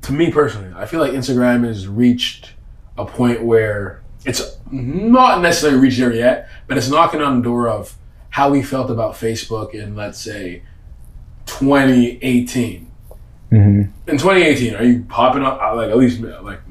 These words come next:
Speaker 1: from my perspective, are you hopping on Facebook in twenty eighteen? Are you
Speaker 2: Not
Speaker 1: checking
Speaker 2: really.
Speaker 1: Facebook like that?
Speaker 2: I don't look at Facebook at all now, except for Facebook Market.
Speaker 1: Exactly.
Speaker 2: Yeah.
Speaker 1: So, like,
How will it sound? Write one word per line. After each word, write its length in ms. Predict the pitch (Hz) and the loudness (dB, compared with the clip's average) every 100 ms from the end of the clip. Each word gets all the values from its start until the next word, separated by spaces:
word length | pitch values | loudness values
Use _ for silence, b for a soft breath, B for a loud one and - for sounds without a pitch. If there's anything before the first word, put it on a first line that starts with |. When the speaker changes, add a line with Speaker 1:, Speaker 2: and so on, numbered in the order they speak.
| - | -8
Speaker 1:
from 120 | 113 | -4
my 120 | 107 | -4
perspective, 300 | 95 - - | -6 -14 -4
are 80 | 120 | 0
you 140 | 139 143 | 2 4
hopping 260 | 151 147 | 4 6
on 220 | 147 139 143 | 4 2 0
Facebook 500 | 160 143 151 151 127 | -2 -2 -2 -2 -4
in 100 | 120 | -6
twenty 280 | 131 135 | -4 -2
eighteen? 380 | 123 139 147 151 b b b - | -2 -4 -8 -12 b b b 2
Are 60 | |
you 60 | 107 | 4
Speaker 2:
Not 80 | 101 | 6
Speaker 1:
checking 300 | 101 98 98 | 6 6 6
Speaker 2:
really. 80 | - | 4
Speaker 1:
Facebook 200 | 123 143 | 0 0
like 180 | 135 127 | 0 2
that? 260 | 139 139 | 0 2
Speaker 2:
I 80 | 120 | 4
don't 120 | 135 | 4
look 120 | 143 139 | 4 4
at 100 | 123 | 4
Facebook 260 | 120 107 110 | 4 4 4
at 60 | |
all 180 | 92 98 | 4 4
now, 180 | 87 85 | 4 2
except 280 | 90 - - | 2 2 0
for 80 | 107 | 2
Facebook 280 | 110 - 101 | 2 2 2
Market. 460 | 95 90 87 87 - | 2 0 -6 -6 -6
Speaker 1:
Exactly. 480 | 120 156 - 107 101 | 0 2 2 0 0
Speaker 2:
Yeah. 160 | 95 - - - | 0 -2 -16 -10
Speaker 1:
So, 180 | - 123 | 0 2
like, 320 | 117 101 | 2 -2